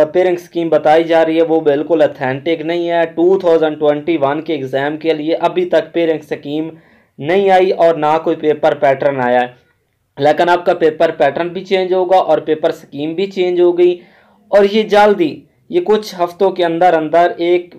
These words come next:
वीक के अंदर या दो वीक के अंदर अंदर आपकी पेपर पैटर्न भी आ जाएगा और पेपर स्कीम भी आपकी आ जाएगी।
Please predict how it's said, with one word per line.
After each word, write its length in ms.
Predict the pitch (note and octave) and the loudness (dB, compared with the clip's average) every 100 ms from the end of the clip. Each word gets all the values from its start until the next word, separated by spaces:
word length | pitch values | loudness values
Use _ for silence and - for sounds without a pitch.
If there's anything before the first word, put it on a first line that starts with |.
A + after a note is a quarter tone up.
| - | -20
वीक 300 | D3+ E3 F3 F3 | -6 -4 -2 -2
के 60 | |
अंदर 240 | E3+ E3 D#3+ | -2 0 0
या 100 | D#3+ | 0
दो 200 | D#3 E3+ | 0 0
वीक 240 | D#3+ D#3 D#3 | 0 -6 -2
के 60 | |
अंदर 260 | D#3+ D3 D#3 | -2 0 0
अंदर 240 | D3+ D3+ D3 | 2 0 0
आपकी 260 | C#3+ D3+ | 0 -4
पेपर 340 | C#3+ C3 - C#3+ | -8 -6 -4 -4
पैटर्न 400 | C#3 C3 D3+ F3 | -2 -4 -4 -6
भी 100 | G3 | 0
आ 120 | F#3+ F#3+ | 2 4
जाएगा 380 | F#3+ F#3 F3+ | 2 2 2
और 220 | E3 D#3 D3 | 2 2 0
पेपर 300 | D3 C#3+ D3 | -2 -4 -6
स्कीम 420 | - - D3+ F3 | -8 -10 -8 -4
भी 100 | F#3 F#3 | 2 2
आपकी 340 | F3+ - F#3 | 2 0 -2
आ 120 | F3 E3 | 0 0
जाएगी। 480 | F3 F3+ E3+ F3+ | 0 -2 -2 -6